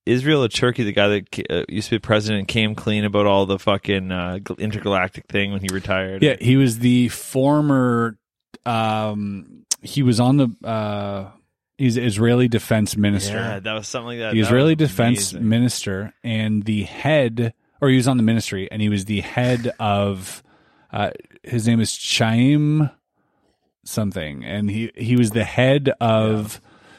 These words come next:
Speaker 2: the space program in Israel, and they have a pretty developed space program, and
Speaker 1: It's
Speaker 2: he's
Speaker 1: so sick.
Speaker 2: he's won, he's been up for Nobel Prizes.
Speaker 1: Yeah.
Speaker 2: He's received four, uh, awards, the highest awards a civilian and an officer could get,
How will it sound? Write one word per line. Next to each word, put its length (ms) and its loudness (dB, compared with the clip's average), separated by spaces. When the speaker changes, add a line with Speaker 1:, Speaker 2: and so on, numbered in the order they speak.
Speaker 2:
the 160 4
space 360 2
program 640 0
in 160 -2
Israel, 580 0
and 120 0
they 40 4
have 100 2
a 60 -2
pretty 180 0
developed 320 0
space 260 -2
program, 400 -4
and 320 -2
Speaker 1:
It's 160 -12
Speaker 2:
he's 240 4
Speaker 1:
so 160 0
sick. 400 -6
Speaker 2:
he's 260 0
won, 460 2
he's 180 0
been 140 2
up 100 0
for 120 -4
Nobel 300 4
Prizes. 800 -2
Speaker 1:
Yeah. 220 -6
Speaker 2:
He's 360 0
received 580 -2
four, 1120 0
uh, 320 -2
awards, 960 2
the 140 -4
highest 340 0
awards 300 2
a 40 2
civilian 640 2
and 180 0
an 60 2
officer 420 0
could 200 -4
get, 340 0